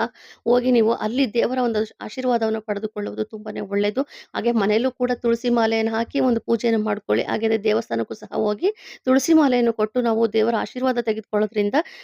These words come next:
ನಮ್ಮ ಒಂದು ಉಪವಾಸ ಇದ್ದು ನಾವು ಏನ್ ಪೂಜೆ ಮಾಡ್ತಾ ಇರ್ತೀವೋ ಅದರ ಫಲವಾಗಿ ನಮಗೆ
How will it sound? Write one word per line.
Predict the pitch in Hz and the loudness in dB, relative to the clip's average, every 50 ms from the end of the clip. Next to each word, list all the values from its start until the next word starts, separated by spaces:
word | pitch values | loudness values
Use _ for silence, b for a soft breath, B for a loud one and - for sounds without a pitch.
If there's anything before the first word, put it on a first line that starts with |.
| B B - | B B 0
ನಮ್ಮ | 233 247 254 | 2 4 4
ಒಂದು | 254 247 247 240 233 240 | 4 4 4 4 4 2
ಉಪವಾಸ | 226 220 - 254 254 285 - | 2 2 2 0 0 0 0
ಇದ್ದು | 302 294 226 277 | -2 -2 -2 0
ನಾವು | 269 254 226 220 | 0 2 2 2
ಏನ್ | 226 254 262 | 2 0 0
ಪೂಜೆ | - - 254 220 269 | -2 -8 -6 -2 0
ಮಾಡ್ತಾ | 294 285 285 277 - - 233 | 2 2 2 2 0 0 -2
ಇರ್ತೀವೋ | 214 208 214 - 240 247 - - | -2 -2 -2 -4 -6 -6 -4 -4
ಅದರ | 220 233 226 | -4 -2 -4
ಫಲವಾಗಿ | - - 226 220 240 269 269 277 269 311 | -2 -2 0 0 2 2 2 2 2 2
ನಮಗೆ | 302 285 254 247 254 277 277 - - - _ | 2 2 2 0 0 -2 -2 -4 -10 -20 _